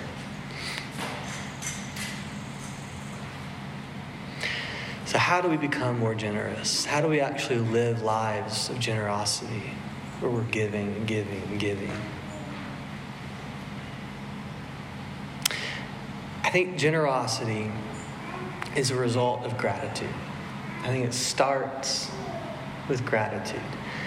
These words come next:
You cannot be envious and have a heart of gratitude at the same time.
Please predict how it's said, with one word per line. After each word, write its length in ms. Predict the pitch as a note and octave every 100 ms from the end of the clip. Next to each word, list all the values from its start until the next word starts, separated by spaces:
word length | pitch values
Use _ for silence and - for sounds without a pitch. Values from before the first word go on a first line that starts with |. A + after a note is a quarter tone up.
| - - - - - - - - - - -
You 80 | B2+
cannot 460 | - D#3+ D#3+ D3
be 160 | D3 C3
envious 640 | C3 B2+ A#2 A2 - - - - - - - -
and 80 |
have 180 | A#2 A#2+
a 60 | A2+
heart 280 | A#2 A#2 A2+
of 120 | A2+
gratitude 540 | A2 G#2 G2+ - G#2
at 80 | G2+
the 80 | -
same 300 | - G#2 -
time. 260 | - -